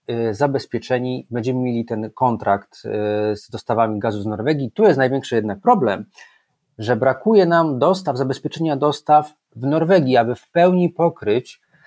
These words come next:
mm, dostawy tych ośmiu miliardów metrów sześciennych. P G N I nie ma, ma kontra-, ma oczywiście wy-, złoża w Norwegii, ale nie ma takich możliwości obecnie, aby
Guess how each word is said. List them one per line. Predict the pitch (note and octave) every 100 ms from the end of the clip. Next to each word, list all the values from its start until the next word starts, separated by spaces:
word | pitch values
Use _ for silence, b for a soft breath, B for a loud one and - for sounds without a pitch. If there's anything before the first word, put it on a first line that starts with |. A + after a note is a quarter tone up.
| b b b _
mm, | A#2 A#2 A#2 A#2+ B2 A#2+
dostawy | A2+ - D3 C3+
tych | C3+ B2+ D3
ośmiu | C#3 - B2+ A#2 A#2 _ _ _ _ _ _ _ _ _ _ -
miliardów | B2 B2 B2 A#2+
metrów | A#2+ -
sześciennych. | A#2 - A#2 B2+ -
P | C3+
G | C#3
N | C#3
I | C3+
nie | C#3 D#3+ F3+
ma, | C#3+ A2+ A2 - b -
ma | C3+
kontra-, | D#3 C#3+ B2+ C3 B2+
ma | C3+
oczywiście | D3 B2+ - B2
wy-, | A2 A#2 B2 A#2+ A2+
złoża | A2+ D#3 A#2+
w | G#2+
Norwegii, | A2 G2+ G#2+ A2 D3
ale | C3 B2+
nie | E3
ma | F#3+
takich | F#3 C#3+ B2+ C#3
możliwości | A#2 B2+ B2 A#2 -
obecnie, | G#2+ G2+ G2+ D3+
aby | C#3 C#3